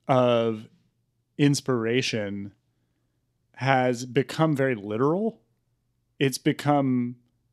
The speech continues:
like a breathing in, breathing out thing. Like, that's what the word means, you know? It's like, it's, it's not, wh-, which I think means it comes from o-,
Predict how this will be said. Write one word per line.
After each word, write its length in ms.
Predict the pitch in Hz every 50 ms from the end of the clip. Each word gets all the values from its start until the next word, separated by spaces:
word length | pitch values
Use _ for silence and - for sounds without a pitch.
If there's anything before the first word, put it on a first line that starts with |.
| _ _ _ _ _ _ _ _ _ _ _ _ _ _ _ _ _ _ _ _ _ _ _ _ _ _ _
like 220 | 156 139 131 -
a 40 | 113
breathing 520 | 104 - 127 123 123 123 113 123 117 117
in, 260 | 117 117 120 120 120 113
breathing 360 | 117 120 120 120 110 113 113
out 280 | 113 127 143 139 -
thing. 220 | - 156 160 175 160
Like, 140 | 123 113 -
that's 200 | 113 110 - 120
what 100 | 113 -
the 60 | 98
word 280 | 101 98 104 117 113
means, 360 | 127 120 127 139 147 - - -
you 80 | 120
know? 260 | 123 127 139 147 147 - _ _ _
It's 200 | 123 107 - -
like, 200 | 117 107 104 -
it's, 220 | 107 101 - - - _ _ _ _ _ _ _
it's 180 | - 117 113 -
not, 380 | 123 127 127 123 120 117 - _ _ _ _ _ _ _
wh-, 240 | - 165 151 175 180
which 160 | 170 175 -
I 80 | 185 180
think 280 | 165 - 269 254 - 156
means 260 | 165 165 170 160 -
it 180 | 139 117 -
comes 240 | - - 143 143 143
from 380 | - 147 131 120 110 101 98 - _ _ -
o-, 100 | 131